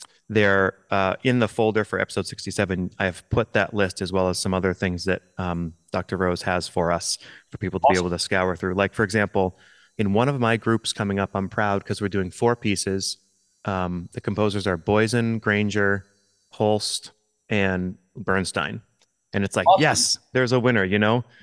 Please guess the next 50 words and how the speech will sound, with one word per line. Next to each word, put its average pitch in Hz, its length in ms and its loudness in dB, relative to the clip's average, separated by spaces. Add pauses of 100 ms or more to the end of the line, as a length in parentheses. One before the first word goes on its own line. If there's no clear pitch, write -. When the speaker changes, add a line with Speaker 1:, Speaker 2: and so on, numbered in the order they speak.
(220)
Speaker 2:
Yeah, 190 280 8
Speaker 1:
Um, 175 160 -2
Speaker 2:
absolutely. 107 720 2
Speaker 1:
but - 220 -6
what 127 240 2
I 175 100 0
struggle 147 380 2
with 110 180 2
is 107 100 0
I'm 101 140 0
sure 127 160 -2
a 110 40 0
lot 110 140 2
of 107 80 0
students, 101 400 -4 (200)
uh, 101 180 -2
sorry, 98 240 0
teachers 120 400 -2
do, 95 260 0
is 92 360 -2 (400)
sifting 135 500 0
through 113 340 0
the 98 120 0
new 92 180 2
music, 82 400 -6 (680)
Speaker 2:
Mm-hmm. 92 340 0
Speaker 1:
right? 98 220 0
That's - 220 0
so 127 160 4
hard 104 280 2
'cause 110 140 -2
there's 110 140 -2
so 151 240 2
much 135 240 0
new 117 120 4
music 98 380 0
that 98 100 0
I 95 100 2
don't 101 140 -2
really 95 220 -2
wanna 90 240 -2
touch. - 460 -6 (320)
Speaker 2:
Right. 98 340 4 (240)
Speaker 1:
But 110 140 2
I 104 80 4
know 117 240 4
there's 107 180 2
great 117 300 2
music 104 420 0
by 98 380 2